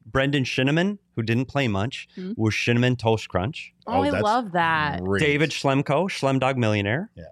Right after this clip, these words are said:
Speaker 2: Okay.
Speaker 1: That was
Speaker 3: Right.
Speaker 1: good.
Speaker 3: Yes.
Speaker 2: That was a good
Speaker 1: Um,
Speaker 2: one.
Speaker 1: Paul
Speaker 3: Yeah.
Speaker 1: Bissonnette, we know, is Biz Nasty. Chris Colano, Special K. Lori Korpikoski was the Corpedo.
Speaker 2: You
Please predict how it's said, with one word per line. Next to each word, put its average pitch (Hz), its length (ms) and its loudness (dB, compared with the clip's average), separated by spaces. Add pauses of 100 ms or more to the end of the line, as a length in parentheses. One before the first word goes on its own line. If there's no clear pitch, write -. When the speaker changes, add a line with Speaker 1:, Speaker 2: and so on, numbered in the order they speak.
(160)
Speaker 2:
Okay. 170 240 -4
Speaker 1:
That 127 180 0
was 151 140 0
Speaker 3:
Right. 90 80 -6
Speaker 1:
good. 117 260 2 (100)
Speaker 3:
Yes. - 20 -14
Speaker 2:
That 90 160 -2
was - 20 -2
a 101 40 -2
good 120 40 2
Speaker 1:
Um, 123 220 2
Speaker 2:
one. 214 160 -4
Speaker 1:
Paul 139 180 0
Speaker 3:
Yeah. 135 60 -4
Speaker 1:
Bissonnette, 117 280 0
we 113 60 2
know, 110 80 4
is 110 80 -2
Biz 117 220 -2
Nasty. 107 680 2 (200)
Chris 123 200 -2
Colano, 110 320 2
Special 107 300 -2
K. 135 500 0 (340)
Lori 117 220 2
Korpikoski 120 720 0
was 101 160 0
the - 80 -6
Corpedo. 127 760 0 (160)
Speaker 2:
You 339 160 0